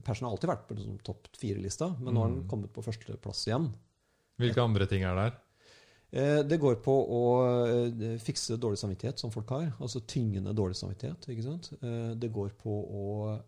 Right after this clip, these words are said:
Speaker 1: eh, hjelpe folk å komme ut av skallet på evner og ting de kan, men som de ikke vet de kan.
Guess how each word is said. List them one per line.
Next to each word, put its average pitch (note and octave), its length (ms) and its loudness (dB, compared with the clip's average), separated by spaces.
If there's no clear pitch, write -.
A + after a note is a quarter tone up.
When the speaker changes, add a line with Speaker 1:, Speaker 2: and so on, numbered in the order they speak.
Speaker 1:
eh, G#2 480 -10
hjelpe A2+ 360 -4
folk A2 420 -6
å G#2 540 -2
komme G2+ 320 -4
ut G2+ 180 -8
av A2 60 -4
skallet - 400 -6
på A3 140 -8
evner G#2+ 560 -4
og - 80 -12
ting G#2 220 -6
de A2 140 -4
kan, C3+ 240 -2
men A#2+ 100 -4
som A#2+ 140 -4
de A2+ 80 -2
ikke G#2+ 160 -6
vet G2 160 -6
de A2+ 80 -2
kan. F3+ 240 -2